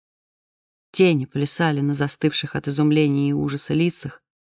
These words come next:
превращая каждое в пугающую маску с резкими чертами. Анита стояла в стороне,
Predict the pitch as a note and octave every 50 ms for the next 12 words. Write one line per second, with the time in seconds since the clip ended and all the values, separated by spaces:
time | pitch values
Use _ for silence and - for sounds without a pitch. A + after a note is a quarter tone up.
0 | _ _ _ _ _ _ _ _ _ _ - D3+ D#3 D#3 D#3+ D#3+ D3+ - - E3
1 | D#3 D3 C#3+ - - E3+ D#3+ D3+ C3+ C#3 C#3 C#3+ - - - D3+ D3 D3 D#3 D#3
2 | D3 C#3+ C#3 - - - D#3 D3 C#3+ D3 D3+ D3 C#3+ B2+ A#2+ - - - - -
3 | - - - C#3+ C#3 - - - - - - - - - - - - - B2+ C3+
4 | C#3 - _ _ _ _ _ _ _ _ _ _ _ _ _ _ _ _ _ _
5 | _ _ _ _ - D#3+ F3+ G3+ G3 - - - - - E3+ F3 F3 E3+ E3 D#3+
6 | - - - F3 E3 D#3+ D#3+ E3+ F3 F3 D#3